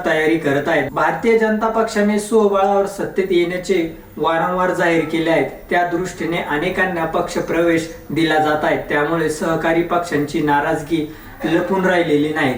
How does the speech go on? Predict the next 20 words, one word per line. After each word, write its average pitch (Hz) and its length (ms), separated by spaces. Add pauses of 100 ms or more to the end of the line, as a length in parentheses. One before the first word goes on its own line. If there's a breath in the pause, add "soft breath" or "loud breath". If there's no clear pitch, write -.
(120)
शिवसेना 226 540
एकनाथ 240 300
शिंदे 214 300
पक्षाच्या 214 480
उत्तर 220 420
महाराष्ट्रातील 202 720
पदाधिकाऱ्यांची 175 840
बैठक 190 400
सोमवारी 170 500
नाशिकला 165 580
झाली. 127 240 (340 loud breath)
या 214 140
बैठकीत 226 480
भारतीय 175 440
जनता 185 280
पक्षाचा 180 460
आक्रमक 196 540
पक्ष - 320
विस्तार 175 480
आणि 165 220